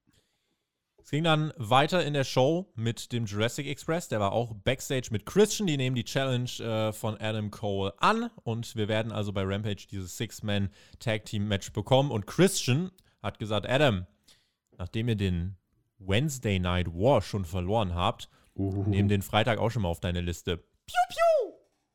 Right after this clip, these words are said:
Speaker 2: Piu, piu! Shots fired. Ja, äh, schönes, nettes Segment. Das Match wird damit festgemacht und Markus Dunns Gesichtsausdrücke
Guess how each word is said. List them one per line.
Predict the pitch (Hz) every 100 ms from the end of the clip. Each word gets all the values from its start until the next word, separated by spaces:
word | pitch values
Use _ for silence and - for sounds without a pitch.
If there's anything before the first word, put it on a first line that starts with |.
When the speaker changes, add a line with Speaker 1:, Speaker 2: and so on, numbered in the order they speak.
| -
Speaker 2:
Piu, | 494
piu! | 494 494 440 349
Shots | 269 - 214 - -
fired. | 165 160 143 156 - 98
Ja, | 110 123 90 101 107
äh, |
schönes, | 107 123 117 -
nettes | 113 - 113 -
Segment. | 92 92 95 95 123 180 -
Das | - 95
Match | 98 -
wird | 104 -
damit | 98 95 92
festgemacht | 117 - - 139 143 - -
und | 104 107 104 104 - - - - _ _
Markus | 98 110 113 -
Dunns | 98 101
Gesichtsausdrücke | 101 95 104 - - - 101 101